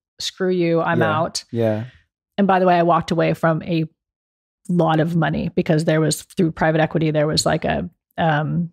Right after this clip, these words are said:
Speaker 1: they would basically pay you to stay through a certain amount of time. And I was like, my soul, like, talk about Sunday scaries. I'd be in, like, the fetal position on Sundays and, like, in tears.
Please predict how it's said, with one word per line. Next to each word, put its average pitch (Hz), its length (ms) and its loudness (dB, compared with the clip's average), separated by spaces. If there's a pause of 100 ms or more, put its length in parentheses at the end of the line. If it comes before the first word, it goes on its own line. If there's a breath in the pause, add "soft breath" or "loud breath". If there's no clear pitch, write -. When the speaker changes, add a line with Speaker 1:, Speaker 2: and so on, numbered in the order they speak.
(140)
Speaker 1:
they 160 80 4
would 151 100 2
basically 160 300 0
pay - 180 -4
you 160 140 0
to - 80 -2
stay 160 580 -4
through 170 160 -6
a 165 60 -4
certain 175 200 -4
amount 165 200 -6
of 170 40 -12
time. 202 280 -4
And 170 100 -4
I 170 60 0
was 170 120 -4
like, 170 200 2
my 170 280 2
soul, 170 880 0
like, 196 160 2
talk 233 200 0
about 226 200 2
Sunday 175 300 2
scaries. 165 460 2
I'd 180 140 2
be 185 60 2
in, 190 80 4
like, 180 140 2
the 180 80 0
fetal 165 340 0
position 165 720 -2 (180)
on 175 220 2
Sundays 165 540 0
and, 170 100 0
like, 165 140 2
in 170 120 2
tears. 160 580 0